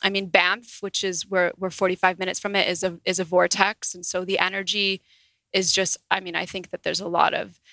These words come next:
violence that's happened on that land. It's just, there's so much going on there where our house is built. <laughs> And there's horses and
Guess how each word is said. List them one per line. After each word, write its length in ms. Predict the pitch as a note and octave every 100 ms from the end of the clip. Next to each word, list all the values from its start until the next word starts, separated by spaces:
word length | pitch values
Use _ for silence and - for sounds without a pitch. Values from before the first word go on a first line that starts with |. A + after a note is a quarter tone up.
| _ _ -
violence 580 | F3 F#3 G#3 A3+ A3+
that's 200 | - A3
happened 360 | - G#3 - G#3
on 140 | G3+ G3+
that 220 | G3 G3+
land. 520 | G3+ G3 F#3+ F#3+ F#3
It's 200 | G3 -
just, 380 | F#3+ E3+ - -
there's 140 | F#3+
so 360 | - - G3+ G3
much 420 | F3+ D#3+ - - -
going 300 | - - -
on 320 | F#2+ - G3 _
there 280 | - - F#3 _ _ - -
where 120 | F3
our 100 | -
house 320 | - - - -
is 300 | G3 - -
built. 360 | - G#3+ - - A#3+
<laughs> 40 | C#4 - - - - - -
And 140 | A3 G#3
there's 220 | G3 -
horses 680 | A#3+ A#3 - A3+ G#3+ G#3 F3+
and 300 | E3 F3+